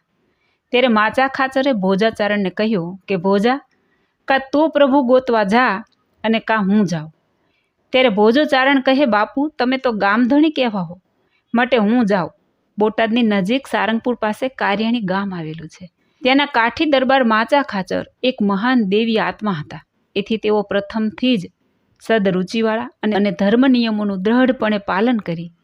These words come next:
કોઈ સારા ગુરુની શોધખોળ કરી રહ્યા હતા. કારણ કે તેમને બાપ દાદાના ગુરુઓમાં અનેક ભ્રષ્ટાચારો જોયા હતા. તેથી તેમને દંભી અને પાખંડી ગુરુઓ તરફ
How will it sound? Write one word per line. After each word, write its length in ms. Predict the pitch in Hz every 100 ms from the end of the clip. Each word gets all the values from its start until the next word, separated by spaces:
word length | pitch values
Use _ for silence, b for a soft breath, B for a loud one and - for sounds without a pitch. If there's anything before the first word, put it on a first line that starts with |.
| _
કોઈ 180 | 254 254
સારા 380 | - 202 226 277
ગુરુની 440 | 220 240 262 302
શોધખોળ 560 | 294 247 240 - 269 277
કરી 280 | 233 233
રહ્યા 260 | 208 190 175
હતા. 380 | 160 - - _ _ _ -
કારણ 280 | 226 254 311
કે 140 | 302
તેમને 340 | 285 247 285 302
બાપ 300 | 190 196 247 269
દાદાના 300 | 269 285 269
ગુરુઓમાં 680 | 202 233 269 220 202 254 - -
અનેક 400 | 262 311 320 302
ભ્રષ્ટાચારો 760 | - 196 202 - 269 262 247
જોયા 320 | 190 185 208
હતા. 280 | 147 156 160 - -
તેથી 220 | 247 269
તેમને 280 | 262 254 233
દંભી 400 | 190 208 214 277
અને 180 | 247 240
પાખંડી 580 | - 185 190 240 226 196
ગુરુઓ 400 | 196 220 240 202
તરફ 320 | - 262